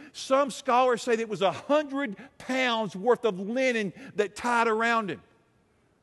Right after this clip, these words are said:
Now, Jesus called him from death to life, and he said, "Lazarus, come forth." And I bet Lazarus was doing a bunny hop. I can't believe I just did that. Okay. And he hopped out of the grave.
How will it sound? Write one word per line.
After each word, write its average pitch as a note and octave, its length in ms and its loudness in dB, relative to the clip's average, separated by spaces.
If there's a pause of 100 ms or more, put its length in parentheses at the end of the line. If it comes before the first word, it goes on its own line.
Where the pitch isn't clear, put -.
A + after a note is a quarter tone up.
(680)
Now, F#3+ 200 0
Jesus C4 680 0 (180)
called C4 340 2
him B3 120 -4
from G3+ 240 -4
death C#4+ 420 4 (200)
to A#3+ 140 -2
life, A3+ 520 2 (220)
and G#3 140 2
he B3 100 0
said, B3+ 240 -2
"Lazarus, C4 600 2
come D4 300 2
forth." C#4+ 440 4 (360)
And E3 120 0
I A3+ 40 2
bet A3+ 240 2
Lazarus G#3+ 460 4
was F3+ 120 -2
doing G#3 220 -2
a G3 60 -2
bunny G3+ 240 6
hop. D#3 380 0 (560)
I A#3 80 0
can't E3 240 -6
believe C3 200 -2
I A2+ 80 -2
just A2+ 180 -12
did A#2 160 -10
that. G2 160 -14
Okay. A#2 160 -10 (1700)
And C4+ 120 -2
he C4+ 60 4
hopped C#4+ 260 6
out D4+ 160 8
of D4 80 0
the D4 40 4
grave. E4 320 6